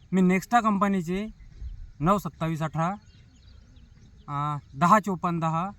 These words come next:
आणि अठ्ठेचाळीस सत्तेचाळीस हे अनुक्रमे टप्प्याटप्प्याने आठ दिवसात ज्या पद्धतीनं सोडले, तर त्याचा परिणाम माझ्या लक्षात आला आणि तुम्ही बघू शकता त्याचे परिणाम की ज्या पद्धतीने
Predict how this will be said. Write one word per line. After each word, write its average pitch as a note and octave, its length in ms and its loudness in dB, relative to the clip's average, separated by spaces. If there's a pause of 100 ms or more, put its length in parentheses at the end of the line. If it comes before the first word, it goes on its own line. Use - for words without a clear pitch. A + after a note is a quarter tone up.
(800)
आणि D#3+ 420 -4 (140)
अठ्ठेचाळीस E3+ 440 0
सत्तेचाळीस A2 460 -10 (560)
हे A3+ 260 2 (140)
अनुक्रमे G#3+ 480 0
टप्प्याटप्प्याने F#3+ 800 -2 (380)
आठ G3 180 2
दिवसात F3+ 400 -2 (520)
ज्या F#3+ 100 2
पद्धतीनं G#3 420 -2
सोडले, G3 380 0 (480)
तर F#3+ 60 -6
त्याचा G#3+ 500 -2 (120)
परिणाम G3 460 0
माझ्या G3 220 2
लक्षात G#3 340 0
आला G#2+ 140 -4 (520)
आणि G3 280 -4
तुम्ही A3+ 180 0
बघू A#3+ 240 6
शकता G3+ 280 -4
त्याचे F#3 220 -8
परिणाम F3 440 -2 (560)
की G#3 180 -2
ज्या G#3 140 2
पद्धतीने A3 580 -2